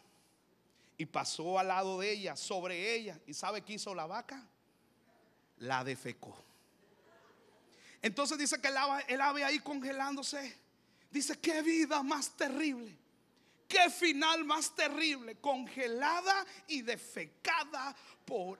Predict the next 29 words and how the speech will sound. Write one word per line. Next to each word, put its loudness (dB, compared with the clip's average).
esta -4
desgraciada -4
vaca". -8
<laughs> -20
Desgraciada, 2
para -4
que -4
usted -6
sepa, -4
es -4
sin -6
gracia. -8
Así 0
que -4
esta -2
vaca 0
le -2
tiró -2
la -4
caca -6
encima, -6
pero 2
de 4
repente -4
el -8
ave -6
que -18
estaba -16
ahí -18